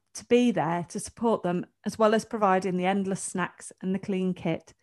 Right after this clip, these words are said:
But professionally, I'd also got to the point of needing a new challenge, and that is why I've started to promote an area of the business that I am passionate about. The journey to this has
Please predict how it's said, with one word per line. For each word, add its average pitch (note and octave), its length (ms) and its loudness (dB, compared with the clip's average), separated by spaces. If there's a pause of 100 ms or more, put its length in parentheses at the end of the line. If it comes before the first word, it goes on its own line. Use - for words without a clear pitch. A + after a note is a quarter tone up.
(580)
But A#3+ 200 2
professionally, F#3 920 -2
I'd G3+ 240 -2
also B3+ 380 2
got E3 160 -4
to - 120 -14
the F3+ 60 -6
point E3+ 480 -6 (320)
of G3 100 -4
needing G#3+ 460 2
a F3 60 -2
new G3 220 0
challenge, E3 640 -8 (440)
and G#3 140 -2
that C#4+ 260 4
is C4+ 160 -4
why E3+ 240 0
I've G3 160 0
started F3 460 -2
to - 60 -14
promote G#3+ 460 -2
an F#3+ 80 -2
area F3+ 280 0
of F3+ 100 -6
the F#3+ 80 -8
business E3+ 400 -6 (160)
that - 180 -2
I G#3 380 0
am G#3+ 180 -4
passionate - 600 -10
about. E3 500 -10 (1900)
The D#4 100 -4
journey F#4 460 2
to F3+ 140 -8
this - 260 -8
has G3+ 180 -8